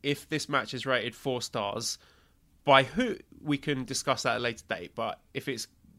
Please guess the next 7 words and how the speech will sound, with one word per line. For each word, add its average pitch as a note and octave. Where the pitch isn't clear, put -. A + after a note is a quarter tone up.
objectively C3+
given A#2+
four A#2+
stars, A#2
you're A#2+
gonna A#2
do A2+